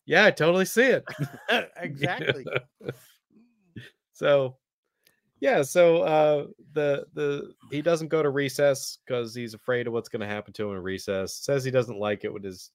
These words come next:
Speaker 1: substitute teacher asks him why. Her name is Miss Divine, which, uh, I was wondering if that was some type of symbolism, you know, uh, but I'm probably reading too much into that. You know, although she was pretty divine, I thought, uh,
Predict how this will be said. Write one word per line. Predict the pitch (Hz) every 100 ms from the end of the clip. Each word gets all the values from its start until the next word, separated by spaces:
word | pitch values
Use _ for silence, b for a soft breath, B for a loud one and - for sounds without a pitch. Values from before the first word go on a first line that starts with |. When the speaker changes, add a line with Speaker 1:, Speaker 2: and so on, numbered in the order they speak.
| _
Speaker 1:
substitute | - 107 92 - 98
teacher | - 101 95 90
asks | 87 -
him | 85
why. | 87 87 87 85 _ b b b b -
Her | 131
name | 120
is | 98
Miss | 107 110 -
Divine, | 104 101 104 82 82 104 107
which, | 107 90 - 95
uh, | 90 90 _ b b b b 117
I |
was | 110 110
wondering | 107 98
if | 95
that | 98
was | 90
some | - 98 90
type | 95 90
of | 98
symbolism, | - 101 87 82 82 85 95 _ _ 117
you | 92
know, | 90 90 85
uh, | 87 87 85 - _ _ -
but | 92 - _ 98
I'm | 95
probably | - 104 92
reading | 92 90 87
too | 90
much | 87 85 87
into | 82 82
that. | 82 90 _ _ _ _ _ 95
You |
know, | 90 90 90 -
although | 101 101 98
she | 120
was | 123 113
pretty | - 110 98
divine, | 90 92 90 90
I | 92
thought, | - 92 87 95
uh, | 90 90